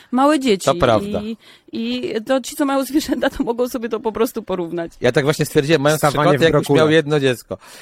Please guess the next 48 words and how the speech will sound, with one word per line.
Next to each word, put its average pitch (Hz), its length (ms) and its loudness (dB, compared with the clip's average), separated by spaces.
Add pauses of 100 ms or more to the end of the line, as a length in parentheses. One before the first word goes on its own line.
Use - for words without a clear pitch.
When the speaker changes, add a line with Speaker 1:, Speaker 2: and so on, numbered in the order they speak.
Speaker 3:
Tu 160 80 0
w 127 40 4
tym 117 100 6
Speaker 2:
E, - 40 4
Speaker 3:
przypadku 143 380 -2
to 151 100 0
jest 139 120 -2
stawanie 135 340 -2
w 127 40 -6
brokule, 123 460 0
nie 127 160 -4
w - 60 -20
kupę, 143 240 -2
tylko 127 180 -2
w 117 60 -4
broku. 123 320 -2
Speaker 2:
Aha. 95 300 -8
Speaker 3:
Wiesz, 120 120 -10
jakby 113 460 -10
Speaker 2:
A. 90 120 -10 (400)
E, 117 220 4
nie, 127 380 0
Ewelina, 185 380 2
a 143 80 0
ty 156 140 -4
nie 156 120 -2
boisz 139 240 2
się, - 120 -6
że 131 80 -6
tobie 131 200 -4
się 131 120 -4
wyczerpie 123 480 0
bateryjka? 120 640 0
To 165 140 -2
znaczy, 139 280 -2
no 147 100 -2
bo 143 80 -2
jednak 143 300 -2
godzenie 147 300 -4
wszystkiego 160 400 -8
na 147 100 -2
wysokim 139 400 -8
poziomie, 123 680 0
pokazuje 135 440 -4
to 143 100 -8
świat 131 300 -6
też - 180 -6
triatlonu, 123 640 -2